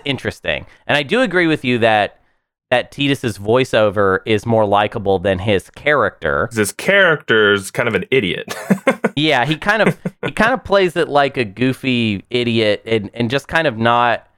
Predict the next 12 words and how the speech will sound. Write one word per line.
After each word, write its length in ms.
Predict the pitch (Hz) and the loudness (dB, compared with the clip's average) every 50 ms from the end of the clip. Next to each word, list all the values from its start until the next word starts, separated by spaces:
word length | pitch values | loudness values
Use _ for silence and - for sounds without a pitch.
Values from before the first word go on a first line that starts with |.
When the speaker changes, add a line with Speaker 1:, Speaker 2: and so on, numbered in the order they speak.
| _ _ _ _ | _ _ _ _
Speaker 1:
not 260 | 180 202 220 - 160 | 0 0 0 -2 -2
very, 360 | 185 202 202 202 202 190 175 | 0 2 2 4 4 2 2
like, 300 | 151 151 143 135 117 - | 2 2 2 2 0 -4
sensitive, 760 | - - _ - 131 135 151 - 156 143 147 147 147 139 127 | -10 -14 _ -2 0 0 0 -2 0 2 4 4 4 2 0
and 160 | 110 120 123 | 0 0 2
not, 260 | 127 143 151 151 - - | 2 2 2 2 0 -4
he, 280 | 107 117 127 135 131 135 - | -8 -6 -4 -4 -2 -2 0
he 100 | 156 156 | 0 2
doesn't 240 | 185 185 196 170 - | 2 2 0 -2 -2
easily 440 | 135 135 147 143 - 156 147 147 127 | -2 -4 -2 -2 0 0 0 0 0
work 340 | 104 95 113 123 123 - | 0 0 0 0 0 0
out 400 | - 101 107 113 120 123 - - | 0 0 2 2 2 0 -2 -4